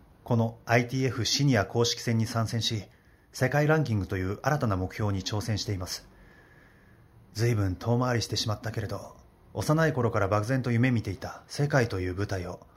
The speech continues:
ようやく真の目的地に定められたのです。ラケット一本で世界と友達に。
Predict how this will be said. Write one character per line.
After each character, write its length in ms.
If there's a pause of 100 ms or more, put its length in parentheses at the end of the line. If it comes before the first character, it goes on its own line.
(420)
よ 140
う 40
や 80
く 300
真 300
の 100
目 200
的 160
地 140
に 100
定 240
め 80
ら 120
れ 60
た 100
の 100
で 80
す。 240 (2750)
ラ 140
ケ 120
ッ 20
ト 180
一 80
本 240
で 120
世 160
界 180
と 100
友 260
達 220
に。 160